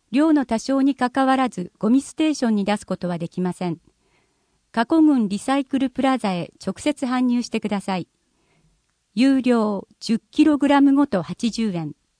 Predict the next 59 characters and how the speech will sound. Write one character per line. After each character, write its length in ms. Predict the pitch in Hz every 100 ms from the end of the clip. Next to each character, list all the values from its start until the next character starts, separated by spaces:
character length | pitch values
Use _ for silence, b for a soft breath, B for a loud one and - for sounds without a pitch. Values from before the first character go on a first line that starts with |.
| _ _ _ _ _ _ _ _ _ _ _ _ _
播 240 | 233 294
磨 120 | 320
町、 400 | 320 247 208 185 -
稲 220 | 247 285
美 120 | 294
町 240 | - 277
内 220 | 247 208 185
の 240 | 175 165 _ -
店 240 | 269 269 -
舗、 200 | 185 - -
事 160 | - 233
業 180 | 277
所 160 | 277 269
に 140 | 233
限 240 | - 185 185
り 100 | 170
ま 140 | 170
す。 160 | - - _ _ _ _ _ _ _ _ _ _
内 320 | 247 285 269
容、 240 | 262 254 233
形 260 | - 294
状 200 | 269 294
に 120 | 285
よ 100 | 285
っ 40 | 269
て 180 | - 240
は 180 | 185 -
受 100 | 147
け 120 | 269
入 60 | 269
れ 120 | 269
で 120 | 262
き 100 | 247
な 120 | 269
い 60 | 254
も 120 | 220
の 120 | 208
も 80 | 208
あ 80 | 202
り 100 | 202
ま 140 | 202
す 140 | 208 196
の 80 | 180
で、 180 | 180 - _ _ _
不 100 | -
明 180 | 233 277
な 140 | 277
点 240 | - 262 254
は 140 | 240
お 60 | 202
問 220 | 220 226
い 60 |
合 60 | 220
わ 80 | 214
せ 120 | 202
く 100 | 190
だ 120 | 180
さ 160 | -
い。 100 | 180